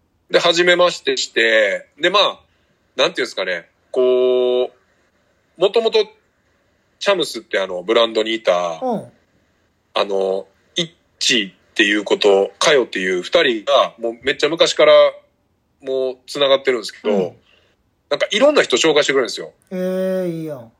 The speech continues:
Speaker 1: 「伊勢くん、あれ、伊勢くん知ってるっけ？」みたいな。
Speaker 2: うん。
Speaker 1: で、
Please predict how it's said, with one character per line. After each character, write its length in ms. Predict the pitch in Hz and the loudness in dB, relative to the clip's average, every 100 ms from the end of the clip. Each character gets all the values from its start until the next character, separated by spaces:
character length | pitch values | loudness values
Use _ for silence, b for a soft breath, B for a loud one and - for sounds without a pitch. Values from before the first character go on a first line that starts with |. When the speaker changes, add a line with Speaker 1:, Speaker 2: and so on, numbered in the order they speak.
| _ _ _ _ _ _ | _ _ _ _ _ _
Speaker 1:
「伊 80 | - | -8
勢 120 | - 156 | -6 0
く 220 | 165 156 | 0 0
ん、 160 | 156 _ _ - | -6 _ _ 0
あ 80 | |
れ、 80 | 202 | 2
伊 80 | 185 | 0
勢 140 | 202 | -4
く 80 | 220 | -4
ん 100 | 220 - | -6 -8
知 200 | - - | -10 -10
っ 20 | - | 0
て 120 | 233 | -2
る 40 | |
っ 120 | - _ _ | -2 _ _
け？」 140 | 135 104 | -4 -2
み 80 | 95 | -2
た 100 | 90 | -2
い 60 | |
な。 100 | 90 _ - | -4 _ -8
Speaker 2:
う 60 | |
ん。 260 | 175 139 127 _ _ _ _ _ _ _ _ _ | -8 -10 -20 _ _ _ _ _ _ _ _ _
Speaker 1:
で、 300 | 165 160 | -2 -2